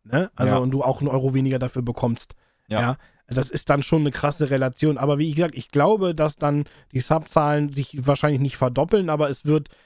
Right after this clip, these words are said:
Speaker 1: es wird schon so sein, dass sich mehr Leute dann schon überlegen, "Ah komm, dann lass ich mal einen Sub da, wenn's ein Euro billiger ist oder ein Euro fünfzig."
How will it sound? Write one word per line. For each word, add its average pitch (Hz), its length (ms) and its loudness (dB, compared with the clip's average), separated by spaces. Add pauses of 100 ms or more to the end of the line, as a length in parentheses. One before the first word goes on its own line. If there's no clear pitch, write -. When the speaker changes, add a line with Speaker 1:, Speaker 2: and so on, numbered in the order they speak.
(100)
Speaker 1:
es 131 180 -2
wird 147 140 2
schon 165 260 2
so 160 100 0
sein, 147 200 2
dass 143 140 -2
sich 135 160 -2
mehr 147 220 4
Leute 147 300 0
dann 139 200 2
schon 160 160 2
überlegen, 135 440 0
"Ah 123 140 -2
komm, 139 220 0
dann 131 100 0
lass 147 160 0
ich 143 120 -4
mal 135 100 2
einen 131 80 0
Sub 135 240 -2
da, 127 160 0
wenn's 131 220 -2
ein 131 60 -2
Euro 127 200 0
billiger 127 340 0
ist 120 140 -4
oder 120 100 0
ein 120 80 -4
Euro 127 180 0
fünfzig." 131 380 -2